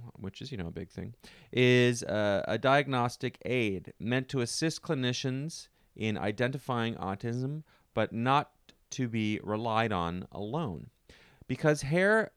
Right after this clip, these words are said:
uh, catalogs a history of exposure to metals and other substances, the technology uses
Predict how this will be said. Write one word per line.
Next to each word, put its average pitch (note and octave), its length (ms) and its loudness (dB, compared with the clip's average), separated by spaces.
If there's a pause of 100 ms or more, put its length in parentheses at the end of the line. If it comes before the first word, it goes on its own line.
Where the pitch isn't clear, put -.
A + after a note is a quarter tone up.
(280)
uh, G2+ 320 -6
catalogs B2+ 920 2
a G#2 100 -6
history A#2+ 600 -4
of F#2+ 140 -4
exposure A2+ 640 0
to G2+ 540 -2
metals G#2+ 580 0
and G2 180 -6
other A2 300 0
substances, A2+ 840 -4 (360)
the C3 80 -6
technology F3 600 0
uses C3+ 420 0